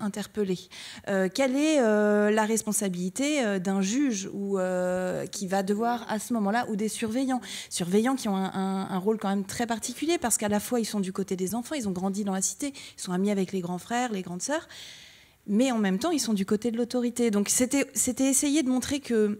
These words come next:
un événement, euh, comme ça, euh, qui, euh, très précis, pouvait avoir une onde de choc énorme. Et dans la deuxième partie,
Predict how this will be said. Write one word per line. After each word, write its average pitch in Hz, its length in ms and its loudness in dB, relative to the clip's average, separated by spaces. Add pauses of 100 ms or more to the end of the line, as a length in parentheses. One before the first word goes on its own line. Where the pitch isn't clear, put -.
(120)
un 262 160 2
événement, 240 600 2 (420)
euh, 180 680 0 (140)
comme 233 160 4
ça, 233 360 2
euh, 175 340 2
qui, 180 1080 -6 (180)
euh, 180 300 -4
très 233 240 -2
précis, 233 440 -4
pouvait 220 260 -4
avoir 208 320 -2
une 202 140 0
onde 220 120 -2
de 208 80 -2
choc 202 320 -6 (320)
énorme. 196 480 0 (800)
Et 330 140 4
dans 240 140 2
la 220 100 4
deuxième 202 360 2
partie, 294 420 -2